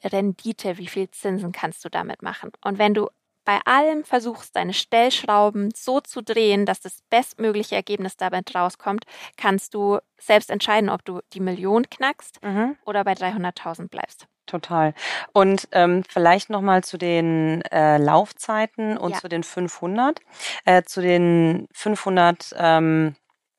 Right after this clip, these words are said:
Speaker 2: monatlich, hast du eben gesagt, ne? Man
Speaker 1: Mhm.
Speaker 2: findet zum einen mehr, aber bedenkt auch, ihr habt ja im Laufe der Zeit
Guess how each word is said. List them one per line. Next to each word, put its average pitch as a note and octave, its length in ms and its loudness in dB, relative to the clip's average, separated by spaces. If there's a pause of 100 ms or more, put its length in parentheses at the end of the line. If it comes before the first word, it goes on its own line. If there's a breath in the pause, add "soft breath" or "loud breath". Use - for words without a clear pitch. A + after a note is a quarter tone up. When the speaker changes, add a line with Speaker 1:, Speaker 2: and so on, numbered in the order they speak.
(400)
Speaker 2:
monatlich, E3 800 2
hast E3 200 -6
du - 40 -6
eben E3 140 -2
gesagt, E3 300 -2
ne? F3+ 200 -2
Man F3+ 160 -10
Speaker 1:
Mhm. G#3 60 -8
Speaker 2:
findet B3 400 -4
zum A#3 180 -4
einen A3 280 4
mehr, G#3 200 6
aber F3 160 4
bedenkt F3+ 520 -4
auch, F#3+ 320 0 (380 loud breath)
ihr F3 200 -2
habt - 200 -4
ja A3 100 2
im F#3 360 2
Laufe F3 480 4
der E3+ 200 -2
Zeit F#3 420 2